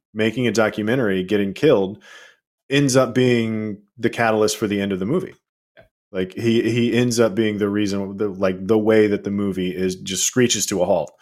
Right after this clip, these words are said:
Speaker 1: because the cops investigating his <laughs> murder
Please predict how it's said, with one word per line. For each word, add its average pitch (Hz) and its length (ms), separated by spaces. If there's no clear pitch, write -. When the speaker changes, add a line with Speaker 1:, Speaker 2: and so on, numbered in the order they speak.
Speaker 1:
because 95 400
the 98 80
cops 104 380
investigating 95 640
his 98 320
<laughs> - 0
murder 101 520